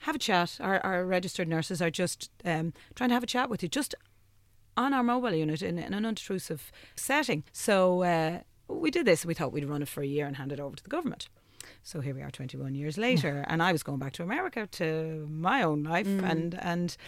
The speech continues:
Speaker 1: anyway, I, I wouldn't want to go back now. I love what we do. But it was just to have the units on the road. And then,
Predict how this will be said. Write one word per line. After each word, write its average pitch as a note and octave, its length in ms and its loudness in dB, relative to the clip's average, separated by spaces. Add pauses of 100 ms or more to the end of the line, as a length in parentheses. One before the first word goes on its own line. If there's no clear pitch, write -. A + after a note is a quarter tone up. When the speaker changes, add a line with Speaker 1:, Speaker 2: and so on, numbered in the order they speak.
(260)
Speaker 1:
anyway, F#3+ 320 10
I, F3 220 10
I D#3+ 160 2 (160)
wouldn't F3 160 4
want F#3 140 6
to - 60 -4
go D#3 100 2
back C#3+ 280 -4
now. D3 240 2
I C#3+ 80 0
love E3+ 440 2
what D3 200 -8
we C#3+ 120 -4
do. C#3 360 -4 (180)
But F3+ 160 8
it F3+ 80 -2
was F#3+ 180 0
just - 400 0 (300)
to G#3+ 100 2
have G#3 220 2
the G#3+ 80 -2
units F3+ 360 -2 (120)
on F3+ 160 2
the F3 80 2
road. D#3+ 200 2
And E3 160 0
then, A#3 300 4